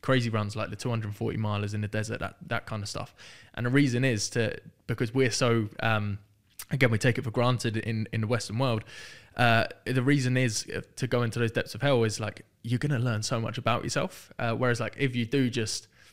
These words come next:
have silk sheets every night and you're comfortable every single second of the day, you learn absolutely nothing. So, uh, you don't have to take it to the extreme of, like, going to do a two hundred and forty mile desert run. But what can you do that is gonna make life slightly harder for you? Um,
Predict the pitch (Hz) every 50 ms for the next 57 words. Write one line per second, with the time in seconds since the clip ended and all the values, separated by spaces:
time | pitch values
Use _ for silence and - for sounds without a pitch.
0 | _ _ _ - 117 110 - - - - 123 - - - - 127 113 - - -
1 | 113 110 107 110 107 107 104 107 113 113 104 - - 127 - - - 117 113 113
2 | 117 117 120 113 - 123 113 113 104 - 120 104 - 110 110 107 107 104 123 139
3 | 107 101 98 107 113 117 131 143 123 123 - - - - 120 117 110 110 113 113
4 | 120 120 - - - 175 - 131 123 117 113 - - - - - - - 135 131
5 | 139 139 139 139 165 190 175 160 151 - - 135 - 147 139 - - - 123 123
6 | - - - - 147 135 123 113 104 123 107 95 - 151 131 123 113 - 120 131
7 | 131 123 127 - - 127 120 120 120 120 117 110 - - 123 120 - 120 120 113
8 | 113 107 - 135 131 123 113 - 107 110 104 104 131 - - - - - - _
9 | _ _ _ _ _ _ _ - - - 139 160 - - - - 156 151 151 147
10 | 131 127 123 123 139 131 123 110 110 110 98 117 113 - 120 117 117 117 - -
11 | 123 120 117 110 104 - - - - 127 127 127 123 - 107 113 107 127 123 117
12 | 110 107 - 117 110 104 107 110 117 - - - - - - 113 110 110 110 110
13 | 107